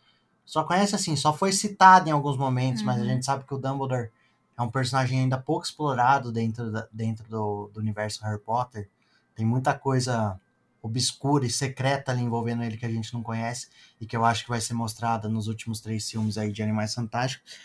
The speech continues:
Speaker 1: mas eu acho que tá demorando pra engrenar. Espero que engrene a partir desse terceiro filme e que aí sim vire uma saga que a gente realmente queira acompanhar pra ver onde ela vai dar.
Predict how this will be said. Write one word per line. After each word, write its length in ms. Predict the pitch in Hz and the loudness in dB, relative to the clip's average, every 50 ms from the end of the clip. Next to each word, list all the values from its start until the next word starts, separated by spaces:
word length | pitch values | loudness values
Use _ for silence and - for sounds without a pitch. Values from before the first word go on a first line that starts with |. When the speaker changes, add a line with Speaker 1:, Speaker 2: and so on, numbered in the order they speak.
| - - - _ _ _ - | -20 -20 -20 _ _ _ -2
Speaker 1:
mas 320 | - 151 151 143 139 147 | 0 0 2 0 0 -2
eu 160 | 165 165 165 | 0 2 4
acho 220 | 156 151 147 - - | 4 4 2 0 -6
que 60 | - | -6
tá 80 | - 160 | -4 -2
demorando 500 | 147 160 160 160 165 160 151 143 143 143 | 0 2 2 4 4 4 6 6 4 4
pra 120 | 143 147 143 | 2 2 2
engrenar. 420 | 139 147 147 147 131 117 104 104 | 2 4 4 4 4 4 2 2
Espero 480 | 104 - - - 147 143 151 165 170 175 | 0 -4 -2 0 2 2 2 2 0 -2
que 140 | - - | -2 0
engrene 400 | 185 185 180 165 147 151 151 147 | 0 2 2 6 6 6 6 6
a 40 | 147 | 4
partir 360 | 143 - 139 127 131 - 123 | 2 2 -2 -2 -2 -4 -4
desse 200 | 117 123 120 120 | -2 -2 -4 -2
terceiro 380 | - 127 123 120 - 131 120 117 | -2 -2 -2 -2 0 -2 -4 -4
filme 500 | - - 123 127 135 147 165 180 180 - - | -4 -2 0 2 4 4 4 2 0 -2 -2
e 100 | 156 151 | -4 -4
que 120 | - 175 | 0 0
aí 220 | 160 139 135 143 156 | 2 2 2 2 0
sim 400 | - - - 135 135 156 185 185 - _ _ _ _ _ _ _ _ _ _ - | -2 0 2 2 2 2 2 -2 -8 _ _ _ _ _ _ _ _ _ _ -6
vire 220 | 110 127 127 127 | 0 2 2 4
uma 180 | 139 151 147 143 | 6 6 6 4
saga 340 | 147 - 139 135 135 143 151 | 4 4 2 2 4 2 0
que 100 | 147 160 | 2 2
a 40 | 151 | 2
gente 280 | 139 151 147 147 - 151 | 4 4 2 4 4 2
realmente 420 | 156 151 151 156 151 151 147 - | 4 4 4 4 4 4 2 2
queira 200 | - 156 143 151 | 0 0 0 0
acompanhar 440 | 147 151 156 147 147 156 147 143 143 | 0 0 0 0 2 2 2 2 2
pra 140 | 143 147 151 | 2 0 0
ver 120 | 139 147 | 2 4
onde 140 | 147 147 147 | 2 4 4
ela 140 | 147 147 156 | 4 2 4
vai 220 | 147 156 165 185 | 4 4 2 2
dar. 300 | 180 147 127 113 98 - | 4 4 4 4 4 0